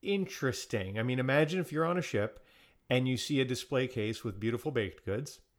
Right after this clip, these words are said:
and then you turn around and forty feet away, you see another display with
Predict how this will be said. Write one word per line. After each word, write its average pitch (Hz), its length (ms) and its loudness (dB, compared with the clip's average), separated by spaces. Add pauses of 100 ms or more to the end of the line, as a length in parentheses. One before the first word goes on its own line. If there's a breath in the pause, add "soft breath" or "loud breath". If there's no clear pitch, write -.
(1080 loud breath)
and 123 160 4
then 123 140 2
you 120 80 -2
turn 131 240 -6
around 127 600 4 (100)
and 113 180 -2
forty 127 300 2
feet 117 200 0
away, 131 240 6
you 123 120 2
see 113 160 -4
another 156 280 4
display 110 380 0
with 95 140 0